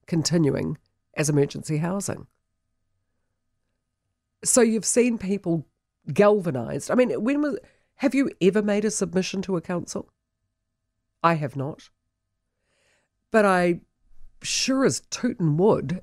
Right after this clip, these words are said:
if my town, my city, my home was being ravaged by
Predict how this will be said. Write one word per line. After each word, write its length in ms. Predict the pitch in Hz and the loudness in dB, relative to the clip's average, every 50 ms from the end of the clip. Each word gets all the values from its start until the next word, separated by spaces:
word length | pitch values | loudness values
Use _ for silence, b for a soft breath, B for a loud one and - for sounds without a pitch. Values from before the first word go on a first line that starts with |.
| _ _ - | _ _ -2
if 260 | 170 180 170 - _ | -2 -2 -2 -2 _
my 280 | 185 196 196 196 190 190 | 0 2 4 4 4 2
town, 640 | 185 - - - 196 190 160 123 117 123 147 175 185 - _ _ _ _ _ _ | 0 -4 -8 -4 -4 -2 0 0 0 0 -2 -4 -6 -10 _ _ _ _ _ _
my 260 | 180 180 185 180 170 | 0 2 2 2 0
city, 540 | 175 - - - 208 190 - 147 - 156 143 | -2 -4 -2 -2 -2 -2 -2 -2 -2 -2 -2
my 300 | 139 151 170 156 143 147 | -2 0 0 0 0 -2
home 640 | 143 - _ 196 208 208 131 - - 131 160 175 - _ _ _ _ _ _ _ _ _ _ _ _ _ _ _ _ _ _ _ _ _ _ | -6 -8 _ -2 0 0 0 -2 -2 -2 -4 -4 -8 _ _ _ _ _ _ _ _ _ _ _ _ _ _ _ _ _ _ _ _ _ _
was 320 | - 202 208 202 196 - - | 4 4 6 6 4 2 2
being 640 | - 202 196 185 185 185 175 175 170 170 165 - - _ _ _ _ _ _ _ _ _ _ _ _ _ _ _ _ _ _ _ _ _ _ _ _ _ _ _ _ _ _ _ _ _ _ _ _ _ _ _ _ _ _ _ _ _ _ _ _ _ _ | 6 6 8 8 8 6 6 4 2 2 0 -2 -4 _ _ _ _ _ _ _ _ _ _ _ _ _ _ _ _ _ _ _ _ _ _ _ _ _ _ _ _ _ _ _ _ _ _ _ _ _ _ _ _ _ _ _ _ _ _ _ _ _ _
ravaged 720 | - 131 156 185 240 294 - - - - 120 - - - - _ _ _ _ _ _ _ _ _ _ _ _ | -2 0 2 4 4 4 2 0 -2 -4 -8 -10 -10 -12 -16 _ _ _ _ _ _ _ _ _ _ _ _
by 840 | 180 160 143 185 185 185 180 175 175 175 170 170 170 165 160 - | -8 0 2 4 4 6 4 4 4 4 4 4 4 2 0 -2